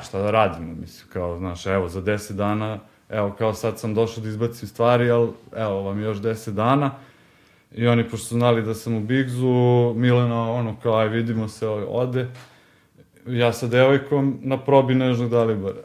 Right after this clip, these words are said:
ostao i uleće njih četvoro, e, oklagija, cigle dve, ni-, <laughs> nikad neću zaboraviti Bojana s dve cigle.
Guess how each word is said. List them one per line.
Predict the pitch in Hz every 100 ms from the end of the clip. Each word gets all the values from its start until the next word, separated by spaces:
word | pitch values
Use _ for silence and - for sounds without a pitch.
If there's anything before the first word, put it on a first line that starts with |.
| -
ostao | 113 104 - 135 135 - -
i | 120 123 123 123 123 123
uleće | 123 123 123 123
njih | 123 123
četvoro, | 123 120 - 120 117 113 - -
e, | 110 107 -
oklagija, | 110 107 117 117 127 131 127 120 107 - _ _ _
cigle | - - 120 135 113 110
dve, | 107 113 127 123 120
ni-, | 101 110 104 -
<laughs> |
nikad | 131 120 120
neću | 117
zaboraviti | 107 120 127 120
Bojana | 123 123 120 113
s |
dve | 113 123 123
cigle. | 120 117 110